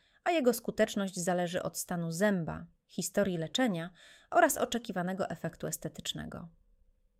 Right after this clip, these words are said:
Pierwszym krokiem jest dokładne zbadanie zęba,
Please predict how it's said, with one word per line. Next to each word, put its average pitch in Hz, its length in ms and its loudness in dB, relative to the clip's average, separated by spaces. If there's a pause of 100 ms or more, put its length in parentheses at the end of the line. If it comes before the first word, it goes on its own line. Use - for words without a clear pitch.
Pierwszym 294 400 6
krokiem 254 380 2
jest - 420 -2
dokładne 240 560 4
zbadanie 196 440 0
zęba, 160 460 -4